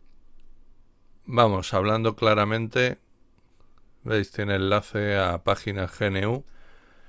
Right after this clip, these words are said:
Hablando claramente, en esta distribución no te van a vigilar de ninguna manera para venderte nada.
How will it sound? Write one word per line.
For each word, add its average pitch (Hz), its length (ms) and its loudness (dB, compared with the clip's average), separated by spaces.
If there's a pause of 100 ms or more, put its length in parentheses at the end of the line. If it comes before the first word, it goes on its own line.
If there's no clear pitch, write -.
(1120)
Hablando 101 500 2
claramente, 107 880 2
en 98 220 -4
esta 110 280 -2
distribución 107 880 -2
no 101 140 -2
te 98 160 2
van 90 600 -2 (640)
a 87 640 -2
vigilar 95 760 0
de 90 180 -4
ninguna 95 340 -2
manera 92 540 0
para 92 180 2
venderte 90 500 -2
nada. 82 380 -10